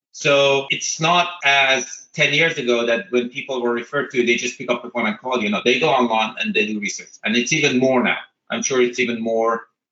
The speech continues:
that way now, especially after covid. Like,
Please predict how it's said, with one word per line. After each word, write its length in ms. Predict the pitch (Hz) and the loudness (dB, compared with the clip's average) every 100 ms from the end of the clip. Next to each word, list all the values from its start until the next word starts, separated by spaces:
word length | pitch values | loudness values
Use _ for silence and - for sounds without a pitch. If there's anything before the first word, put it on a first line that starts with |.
| _ 107 | _ -4
that 340 | 104 110 - | 0 0 0
way 240 | 98 95 | -2 0
now, 340 | 98 92 87 85 | 2 2 0 -2
especially 480 | - - 113 - 95 | -6 -4 -4 -2 -2
after 220 | 92 92 - | -4 -8 -8
covid. 240 | 95 90 92 _ _ | -6 -6 -12 _ _
Like, 140 | 92 | -6